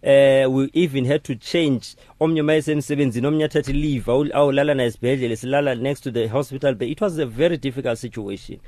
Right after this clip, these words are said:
But sa decide one day, i-faith yavuka ngaphakathi kuthi, samthandazela like nobody's business, and we had a step of faith, sathatha i-medication, sathi ngoba uyayiphuza ayimsizi, sayilahla, and then we believed God, and we called our apostle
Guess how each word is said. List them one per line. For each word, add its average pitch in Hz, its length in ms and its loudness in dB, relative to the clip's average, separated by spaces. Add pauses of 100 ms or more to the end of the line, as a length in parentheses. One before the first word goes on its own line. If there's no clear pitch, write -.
(320)
But 107 180 -2
sa 160 240 4
decide 143 440 2
one 135 280 4
day, 127 380 -2 (120)
i-faith 143 380 -4
yavuka 110 500 -2
ngaphakathi 117 340 -4
kuthi, 120 300 -6
samthandazela 123 880 0 (280)
like 104 220 -4
nobody's 147 520 0
business, 135 560 -4 (320)
and 107 200 -4
we 104 160 -4
had 135 200 0
a 131 60 -2
step - 340 0
of 160 140 0
faith, 156 340 -2
sathatha - 480 -2
i-medication, 147 640 -2
sathi 147 200 0
ngoba 131 200 0
uyayiphuza 143 460 0
ayimsizi, 139 540 -2 (180)
sayilahla, 143 720 0 (320)
and 110 140 -4
then 131 220 2
we 117 120 -2
believed 113 420 -4
God, 110 360 -2
and 95 280 -8
we 98 200 -10
called 135 380 0
our 107 220 0
apostle 135 540 -4